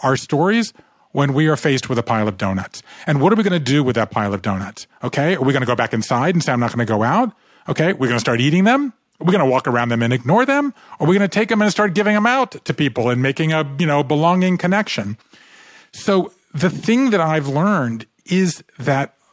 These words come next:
the story of who we are is not part of us. It is us in a fundamental way. Like, life is the story that you tell yourself. And it's like what I tell my children is, you have to think of your life as a story. And when something unpleasant happens to you,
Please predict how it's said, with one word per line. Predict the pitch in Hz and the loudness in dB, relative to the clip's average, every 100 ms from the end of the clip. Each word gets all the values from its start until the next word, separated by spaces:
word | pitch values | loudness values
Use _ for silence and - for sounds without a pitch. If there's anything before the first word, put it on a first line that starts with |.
| _ _ | _ _
the | - | -4
story | 139 - - 208 - 120 | -4 -6 -4 -2 0 0
of | 143 | -2
who | - 165 | -2 -2
we | 143 | 0
are | 135 143 | 0 0
is | 160 139 | -2 -2
not | 139 135 - | -2 -4 -6
part | - 190 | -2 0
of | 151 | 0
us. | 117 - | -2 -2
It | 151 - | -4 0
is | 190 208 - | 0 2 0
us | 107 - - | -4 -4 -6
in | 127 | -4
a | 113 | -2
fundamental | - 117 113 107 101 113 | -2 -2 -2 -2 -4 -4
way. | 104 92 | -6 -6
Like, | 107 117 | -6 -2
life | 135 139 170 | 0 0 0
is | 165 - | -2 -2
the | 151 | -4
story | - 151 143 139 104 98 _ _ | -4 -4 0 0 -2 -8 _ _
that | - 117 | -6 -4
you | |
tell | 123 - 131 120 113 _ _ | -4 -2 -2 -2 -6 _ _
yourself. | 120 107 - 104 101 | -6 -4 -4 -6 -6
And | 117 | -6
it's | 120 | -4
like | 123 | -2
what | 127 | 0
I | 151 | 0
tell | 175 175 165 | 0 0 0
my | 147 | 0
children | 147 214 214 143 | 0 0 0 0
is, | 123 113 - _ _ _ | 0 -2 -4 _ _ _
you | 143 | -2
have | 156 | 0
to | - | 0
think | - 170 214 214 | -2 0 0 0
of | 147 131 | -2 0
your | 139 | 0
life | 131 143 139 - | 2 0 0 -4
as | 117 | -2
a | 120 | -2
story. | - 160 139 107 | -4 -2 -2 -2
And | 117 127 | -4 -4
when | 127 | -4
something | - 170 175 180 160 | -4 -2 0 0 -2
unpleasant | 127 120 156 147 135 120 | -4 -4 -2 -2 -2 -4
happens | - 156 180 139 117 | -4 -4 -2 -4 -6
to | - | -8
you, | 107 101 95 | -8 -8 -8